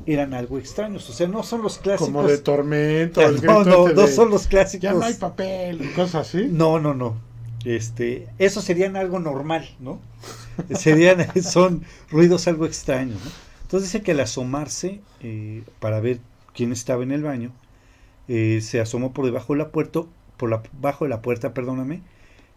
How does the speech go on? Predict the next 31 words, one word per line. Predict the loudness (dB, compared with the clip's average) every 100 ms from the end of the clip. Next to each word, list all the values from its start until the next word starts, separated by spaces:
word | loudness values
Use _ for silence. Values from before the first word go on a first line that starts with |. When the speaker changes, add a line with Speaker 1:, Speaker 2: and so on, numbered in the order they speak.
| _
Speaker 1:
eh, | 0 0 0
y | -2
vio | 0 2
unos | 2 -2 -6 -6
pies | -2 -2 -2
desnudos | -4 -4 -4 -4 -4 -10 -14 -20 -20 _ -10
que | -6
no | -2 -4
tenían | -4 -4 -2 -2 -4
dedos. | -2 -4 -4 -14 -20 -20 _ _ _ _ _ _ _ _ -20 _ -18
Su | -8 -2 -2 -2
textura | -4 -6 -4 0 2 2 -4 -6
era | -4 -2
una | -4
textura | -6 -12 -8 -2 -2 0
plástica, | -2 -2 -6 -16 -12 -10 -10 _ _ _ _ _ -20 -6
eh, | -4 -4
característica | -2 -4 -4 -8 -8 -12 -6 -4
de | -4 -6 -8 -8
los | -10 -8
maniquíes, | -6 -8 -6 -4 -4 -8
¿no? | -14 -18 -20 _ -18
Speaker 2:
Ajá. | -14 -8
Speaker 1:
Por | -4
eso | -2 0
le | 0
llaman | -2 -4
así | -8 -6 -6 -6
el, | -8 -10
el | -8
maniquí. | -6 -6 -6 -6 -10